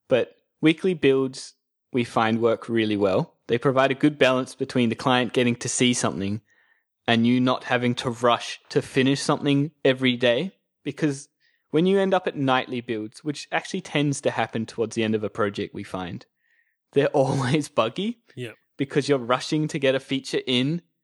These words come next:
Speaker 1: every night to s-, to show that something has happened that day. But yeah, communication-wise, like, just emails or phone calls, weekly is, like, the bare minimum. I would say definitely more than that. I find daily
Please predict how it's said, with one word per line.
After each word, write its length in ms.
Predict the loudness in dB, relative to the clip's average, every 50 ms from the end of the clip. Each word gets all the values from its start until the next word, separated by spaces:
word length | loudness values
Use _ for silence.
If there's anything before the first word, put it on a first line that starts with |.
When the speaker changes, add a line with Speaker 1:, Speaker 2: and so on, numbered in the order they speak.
| _ _ _ _ _ _ -2
Speaker 1:
every 360 | 0 0 0 0 0 0 0
night 320 | 2 2 2 0 0 -4 _ _ _ _ _ _ _ _ _ _ _ -8
to 100 | -6 -4
s-, 240 | -4 -4 -6 -12 -14 _ _ _ _ -8
to 100 | -6 -4
show 360 | -2 0 2 2 2 2 2
that 180 | 0 -2 -2 -2
something 320 | -2 -4 -2 0 -2 -2
has 120 | -2 -4 -4
happened 400 | 0 -2 0 0 0 -2 -2 -2 0
that 260 | 0 -2 -2 -2 -2
day. 340 | -2 0 0 0 0 -2 _ _ _ _ _ _ _ _ _ -16 -14 -14 -16 _ _ _ _
But 140 | -4 -2 0
yeah, 200 | 2 2 2 2 0 -6 -10
communication-wise, 920 | -4 0 2 2 2 2 2 2 2 0 0 0 0 0 0 0 0 0 -2 -2
like, 120 | -4 -2
just 180 | -2 -6 -6 -4
emails 380 | -2 0 0 2 2 2 0
or 80 | 0 -2
phone 280 | 0 0 0 0 0
calls, 460 | 0 0 0 0 0 -2 -6 -12 -18 -20 _ _ _ _ _ _ _ -20 -16
weekly 600 | -8 -2 0 0 0 0 -2 -2 0 2 2 2
is, 140 | 0 2 2
like, 280 | 2 2 0 0 0
the 80 | -2 -2
bare 420 | -2 -2 0 2 2 4 4 2
minimum. 400 | 2 0 0 0 0 -2 -4 -2 0
I 120 | 2 2
would 100 | 2 2
say 200 | 0 -2 -6 -2 0
definitely 420 | 0 0 0 -2 -8 -12 -10 -8 -8
more 240 | -4 -2 -2 -2 -2
than 180 | -2 -6 -10
that. 220 | -10 -10 -12 -14 -14 -6 -2
I 180 | 0 0 0
find 560 | 0 -4 _ -2 0 0 0 0 -2 -4 -8 -10 _ _ _ _ _ _ _ 0
daily 540 | 2 2 4 2 2 0 -2 -6 -6 -8